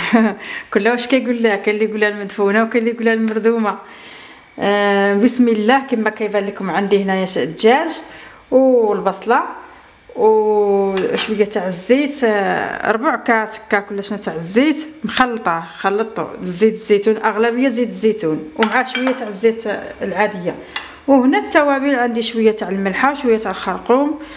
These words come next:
والابزار وسكينجبير، وهنا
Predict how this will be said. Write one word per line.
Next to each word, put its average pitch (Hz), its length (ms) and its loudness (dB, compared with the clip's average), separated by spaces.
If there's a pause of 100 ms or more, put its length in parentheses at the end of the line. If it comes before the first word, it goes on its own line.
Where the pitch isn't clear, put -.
(280)
والابزار 226 1040 4 (260)
وسكينجبير، 180 760 -2 (1200)
وهنا 220 400 4